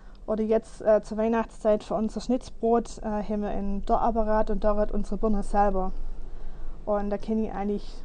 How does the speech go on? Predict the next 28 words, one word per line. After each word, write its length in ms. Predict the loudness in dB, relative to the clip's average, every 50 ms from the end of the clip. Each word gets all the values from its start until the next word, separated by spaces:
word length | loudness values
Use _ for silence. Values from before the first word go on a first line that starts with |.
| -6 -2
nicht 220 | 2 2 2 2
viele, 360 | 2 0 0 2 2 2 2 2
wo 100 | 0 -2
das 200 | -2 -4 -4 -4
noch 80 | -2
machen. 380 | 0 0 0 0 0 -2 -4 -2
Aber 220 | -4 -4 -4 -4 -4
das 200 | -4 -2 -2 -4
ist 200 | -4 -4 -4 -4
genau 320 | -4 -4 -2 -2 -2 -2
das, 360 | 0 -2 -2 -2 -4 -8 -12 -14 -14 -12 -12 -14 -14 -14 -14 -14 -12 -4
was 240 | -2 -2 -2 -2 -4
vielleicht 380 | -6 -4 -2 -2 -2 -2 -2 -6
bei 80 | -6
uns 240 | -2 -2 -2 -2 0
jetzt 220 | -2 -4 -4 -4 -8
diesen 200 | -6 -6 -4 -2
Unterschied 500 | 0 0 0 0 0 -2 -2 -4 -2 -2
macht, 460 | -2 -2 -4 -4 -6 -10 -10 -2 0
dass 200 | 0 2 2 0
wir 120 | -4 -4
so 160 | -4 -4 -6
viele 420 | -6 -4 -4 -2 -2 -2 -2 -4 -6 -10 -14 -18 -16 -16 -8
Kunden 380 | -4 0 0 2 2 0 0 0
haben, 280 | 0 -2 -2 -2 -4
die 160 | -4 -4 -6 -4
wo 180 | -4 -2 -2
auch 360 | -2 0 0 0 0 -2 -4